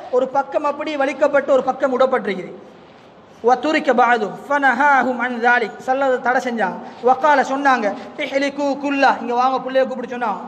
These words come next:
ஒண்டோ முடி வெட்டுறதா இருந்தா கம்ப்ளீட்டா ஒரே மாதிரி வெட்டுங்க, வலிக்கிறதா இருந்தா கம்ப்ளீட்டா எடுத்து போடுங்க. இப்படி ஒரு பக்கம் வச்சு ஒரு பக்கம் வைக்கிறதை ரசூலுல்லாஹ் வெறுத்தார்கள். இன்றைக்கு இந்த வெறுப்பான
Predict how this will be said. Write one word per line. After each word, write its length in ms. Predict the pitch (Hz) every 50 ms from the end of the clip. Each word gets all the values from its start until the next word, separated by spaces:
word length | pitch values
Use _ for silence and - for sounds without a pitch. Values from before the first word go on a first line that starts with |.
| - - - - -
ஒண்டோ 520 | 240 247 277 285 285 294 285 294 302 311 311 - - - - -
முடி 200 | 254 262 277 285
வெட்டுறதா 440 | 254 254 262 269 294 294 294 302 285
இருந்தா 300 | 269 269 269 262 269 285
கம்ப்ளீட்டா 640 | 277 - 262 262 294 285 277 277 285 285 - 311 294
ஒரே 380 | 262 254 262 269 277 285 302 302
மாதிரி 340 | 294 277 262 262 277 277
வெட்டுங்க, 640 | 269 262 254 262 262 233 214 190 196 214 233 247 - - - - - - - - 202
வலிக்கிறதா 520 | 240 285 370 359 - 359 359 349 339 330
இருந்தா 300 | 302 311 320 330 359 370
கம்ப்ளீட்டா 640 | 359 - 302 339 370 403 - - 370 370 370 415 392
எடுத்து 240 | 403 403 403 403 381
போடுங்க. 360 | 349 320 294 277 247 220 190 170 - - - - - - _
இப்படி 220 | 285 277 330 339
ஒரு 140 | 330 339 370
பக்கம் 320 | 339 370 339 349 359 330 330
வச்சு 280 | 330 330 330 339 330
ஒரு 160 | 302 302 370
பக்கம் 340 | - 370 330 - 339 311 302
வைக்கிறதை 520 | 320 370 392 370 - 392 359 339 349 339 330
ரசூலுல்லாஹ் 640 | 320 302 320 - 403 403 392 381 370 359 339 339
வெறுத்தார்கள். 800 | 330 370 415 440 440 440 403 392 381 370 339 339 311 262 214 - - - - - - _ _ _ _ _ _ _ _ _ _ -
இன்றைக்கு 300 | 240 269 285 277 285 277
இந்த 140 | 269 262
வெறுப்பான 680 | 262 269 285 349 359 359 - - 330 320 311 294 269 -